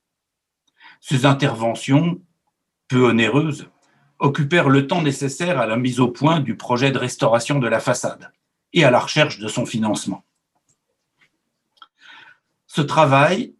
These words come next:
volontairement démonstratif, ne serait-ce que par sa localisation, ne se contentant pas d'un nettoyage des parements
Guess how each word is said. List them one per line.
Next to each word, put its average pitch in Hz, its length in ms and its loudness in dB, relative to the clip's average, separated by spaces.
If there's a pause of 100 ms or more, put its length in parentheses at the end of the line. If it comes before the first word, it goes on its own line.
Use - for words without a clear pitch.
(360)
volontairement 151 960 0
démonstratif, 143 1000 -2 (760)
ne 131 100 2
serait-ce 139 260 0
que - 80 -2
par - 200 0
sa 107 160 -4
localisation, 101 720 -4 (800)
ne 135 80 4
se 135 140 0
contentant 165 480 0
pas 190 380 -2
d'un 117 180 -4
nettoyage 139 640 2
des 117 100 -2
parements 160 480 -2